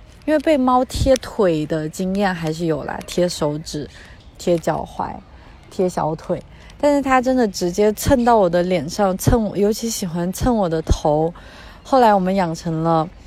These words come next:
很好的默契，<laughs> 我如果用很撒娇的声音去喊它的话，它就会过来蹭我的额头，非常的可爱。这是小花猫。另一只小黑猫则有一点社恐。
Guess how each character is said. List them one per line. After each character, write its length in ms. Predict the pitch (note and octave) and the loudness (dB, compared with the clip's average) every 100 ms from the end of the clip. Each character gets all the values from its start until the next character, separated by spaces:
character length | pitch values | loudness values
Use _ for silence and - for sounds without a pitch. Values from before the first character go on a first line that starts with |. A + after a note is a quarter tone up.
| - - | -20 -20
很 180 | - F#3+ | -6 0
好 180 | A#3+ A3 | 4 4
的 100 | F#3 | 4
默 260 | G#3+ G#3+ F#3+ | 2 2 0
契， 420 | - - G#3+ G3 F#3 F#3 - | -4 -4 2 4 4 2 -6
<laughs> 280 | C#4 C4 | -6 -4
我 140 | F3+ G#3+ | 2 4
如 80 | C4 | 6
果 140 | B3 | 6
用 180 | A#3 A#3+ | 6 4
很 160 | G#3 | 2
撒 200 | G#3+ G#3 | 2 0
娇 200 | F3 F#3 | 2 0
的 120 | F#3 F#3+ | 0 -2
声 180 | G3+ F#3 | -4 -4
音 160 | F#3+ | -4
去 100 | F#3 | -4
喊 260 | G3+ F#3 D#3 | -4 -4 -6
它 200 | D#3+ E3 | -4 -4
的 120 | E3 | -2
话， 160 | E3+ E3+ | -4 -2
它 200 | - F#3 | -2 0
就 180 | G3+ | 0
会 140 | G3 F#3+ | 0 0
过 180 | G3 F3+ | 0 0
来 160 | D#3 | 0
蹭 240 | D#3+ - F3+ | -2 0 0
我 120 | D#3 | -2
的 100 | D3+ | -4
额 240 | D3 D3 | -4 -6
头， 320 | D3+ - D3 D3+ - | -6 -6 -8 -8 -12
非 260 | - E3+ | -4 -4
常 200 | E3 D#3+ | -4 -8
的 120 | D#3 | -8
可 200 | D#3+ - | -10 -8
爱。 300 | C#3+ F3 E3+ - - - - - - - - - - - - - - | -8 -6 -8 -10 -20 -20 -20 -20 -20 -20 -20 -20 -20 -20 -20 -20 -8
这 120 | - | -2
是 120 | D4 | 0
小 280 | C#4+ - E3 | 0 0 0
花 240 | D#3+ E3+ E3+ | 0 -2 -2
猫。 400 | E3+ E3 D#3 D#3 - - - - - - - - - - - - - - - | 0 0 0 -4 -14 -20 -20 -20 -20 -20 -20 -20 -20 -20 -20 -20 -20 -14 -4
另 160 | E4+ | -2
一 80 | E4 | -2
只 220 | - C4+ | -2 -4
小 300 | C4 - F3 | -4 -4 -4
黑 280 | F3 - G#3+ | -4 -2 0
猫 260 | A3 A3 A3 | 0 0 -2
则 200 | - F#3+ | -2 0
有 140 | F3+ | 0
一 40 | |
点 260 | F3+ F3+ D#3+ | -2 -6 -8
社 320 | F3 - F#3 E3 | -8 -2 -2 -2
恐。 240 | - D#3 | -8 -12